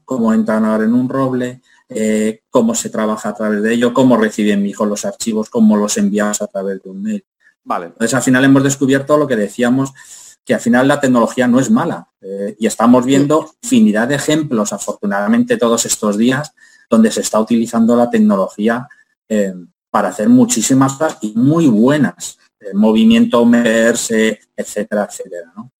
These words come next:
Speaker 2: Y todo, ¿cómo veis todo el movimiento maker que se ha volcado y que también es una forma de usar la tecnología a la hora de intentar subsanar, eh, o, o resolver esos problemas de abastecimiento que tenemos para, para dotar a, a los sanitarios que están trabajando?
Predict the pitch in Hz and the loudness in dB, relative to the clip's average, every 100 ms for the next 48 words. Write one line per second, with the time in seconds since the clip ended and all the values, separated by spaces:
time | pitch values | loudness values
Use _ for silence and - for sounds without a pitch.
0 | _ _ _ _ - 143 160 190 180 151 | _ _ _ _ -12 -4 0 2 2 0
1 | 139 175 196 180 156 165 156 143 139 139 | -2 -2 0 0 0 0 0 0 -2 0
2 | 143 135 131 131 147 143 131 120 113 _ | -2 0 -2 0 -2 -2 -2 -2 -4 _
3 | _ _ - 123 - 135 139 143 135 127 | _ _ -10 -10 -4 0 2 2 2 0
4 | 123 117 143 151 131 - 123 123 165 170 | -2 -2 -2 0 -2 -4 -6 -6 -8 -8
5 | 151 - 143 135 117 127 135 131 127 113 | -8 -6 -6 -4 -4 -4 -2 -2 -4 -6
6 | 107 - 147 117 - _ _ - 120 127 | -8 -8 -6 -6 -8 _ _ -8 -2 0
7 | 143 143 135 127 123 117 139 139 - 147 | 0 0 -2 -2 -6 -2 -2 -2 -6 -16
8 | 127 127 123 147 143 135 123 120 117 113 | -12 -8 -4 0 0 -2 -2 -2 -4 -4
9 | 117 101 113 117 117 120 147 147 135 - | -6 -4 -4 -6 -6 -2 -2 -2 -8 -10
10 | 135 139 127 123 - 127 120 143 135 120 | -6 -4 -6 -8 -12 -12 -8 -6 -8 -12
11 | 113 127 131 123 - 113 113 110 _ _ | -8 -4 -2 -4 -4 -2 -2 -2 _ _
12 | - 117 117 120 117 127 123 113 113 104 | -10 -4 -2 -2 -2 0 2 2 -2 -4
13 | 117 - 117 113 123 120 - 123 113 101 | -8 -8 -10 -4 -4 -6 -10 -12 -10 -10
14 | - 127 110 | -6 -6 -4